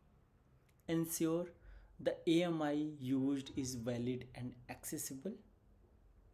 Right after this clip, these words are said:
What is the launch template and launch configuration? Launch template and launch configuration is nothing but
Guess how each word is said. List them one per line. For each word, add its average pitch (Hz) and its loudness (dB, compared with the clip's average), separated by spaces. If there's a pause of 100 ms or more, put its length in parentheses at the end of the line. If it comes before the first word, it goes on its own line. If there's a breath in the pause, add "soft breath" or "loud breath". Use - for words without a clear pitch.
(380 loud breath)
What 135 0
is 165 2
the 180 4
launch 147 2
template 160 0
and 131 -2
launch 131 -2
configuration? 143 -4 (840 soft breath)
Launch 139 0
template 160 -2
and 143 0
launch 135 -4
configuration 135 -2
is 127 -4
nothing 135 -4
but 131 -2